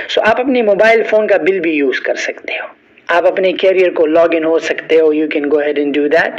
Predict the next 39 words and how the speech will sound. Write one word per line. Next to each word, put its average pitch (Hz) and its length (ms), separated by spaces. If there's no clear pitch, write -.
आप 156 220
वो 175 180
भी 202 160
कर - 160
सकते - 380
हो, 233 260
आपकी 180 340
मर्जी, 202 480
ठीक 185 220
है। 240 80
So, - 120
बैंक 180 260
statement, 214 540
फिर 185 120
हम 170 120
next 165 360
पे 202 100
click 202 280
करेंगे। 226 420
अगर 165 200
bank 233 220
statement 214 380
नहीं, 220 180
it's - 160
fine, 170 240
mobile, 135 400
लेकिन 165 320
mobile 180 360
का 226 180
phone 220 600
bill 202 180
हो 220 220
जो 180 160
आपके 170 400
नाम 160 300
पे - 180
हो, - 180
ठीक 180 180
है। 254 280